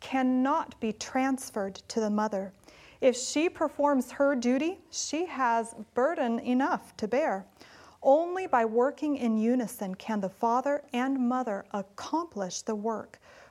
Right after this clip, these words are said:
which God has committed to their hands." God has also called men to be the providers of their families.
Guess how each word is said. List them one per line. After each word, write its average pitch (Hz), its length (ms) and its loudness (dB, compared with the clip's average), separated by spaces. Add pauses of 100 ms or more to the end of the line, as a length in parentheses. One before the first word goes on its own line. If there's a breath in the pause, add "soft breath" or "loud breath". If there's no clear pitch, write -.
which 214 340 0
God 233 360 0
has - 300 -10
committed 190 560 -8
to - 100 -14
their 180 160 -10
hands." 185 640 -14 (1500 loud breath)
God 240 220 6
has 247 160 0 (100)
also 262 400 2
called 202 320 -4
men 190 220 -6
to 196 100 -12
be 208 100 -4
the 196 80 -6
providers 202 800 -6
of 190 120 -8
their 196 160 -2
families. 190 640 -8